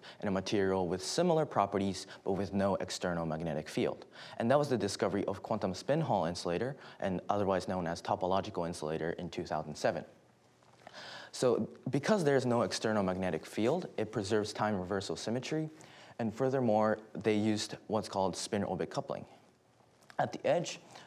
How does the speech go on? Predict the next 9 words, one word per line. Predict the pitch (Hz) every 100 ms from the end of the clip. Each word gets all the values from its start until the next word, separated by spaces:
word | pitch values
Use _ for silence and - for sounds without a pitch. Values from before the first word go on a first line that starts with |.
| -
th-, | 101 107
there | 113
are |
two | 107 - 170
electrons | 170 117 117 - 120 123 -
with | 101 87 -
opposite | 113 110 123 110
spins | - 139 175 185 - -
propagating | - 110 110 107 104